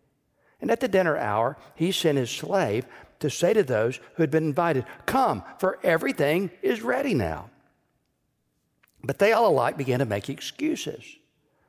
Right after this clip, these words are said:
The first one said to him, 'Well, I have bought a piece of land,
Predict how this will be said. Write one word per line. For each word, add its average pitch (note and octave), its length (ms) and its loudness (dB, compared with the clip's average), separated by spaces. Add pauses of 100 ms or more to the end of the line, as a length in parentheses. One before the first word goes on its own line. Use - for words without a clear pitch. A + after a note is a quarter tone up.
(320)
The - 100 -4
first F3 240 0
one C3+ 120 0
said C3+ 220 2
to B2 100 -2
him, G2 260 -4 (720)
'Well, C3 440 -4 (200)
I F3 180 -2
have A#2+ 200 -2
bought C3 220 0
a A2 60 -4
piece C#3+ 280 -2
of G#2+ 140 -2
land, G2 480 -8